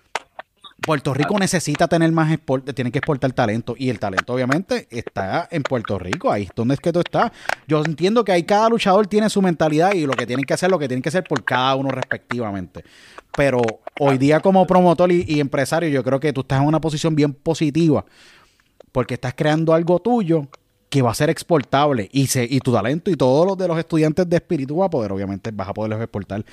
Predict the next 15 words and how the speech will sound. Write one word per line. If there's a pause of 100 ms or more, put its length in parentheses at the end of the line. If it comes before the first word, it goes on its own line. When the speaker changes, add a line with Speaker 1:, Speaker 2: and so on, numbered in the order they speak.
(240)
Speaker 1:
a
otros
mercados, (300)
y
esas
alianzas
son
cruciales
porque
te
hacen
a
ti
mejor
empresario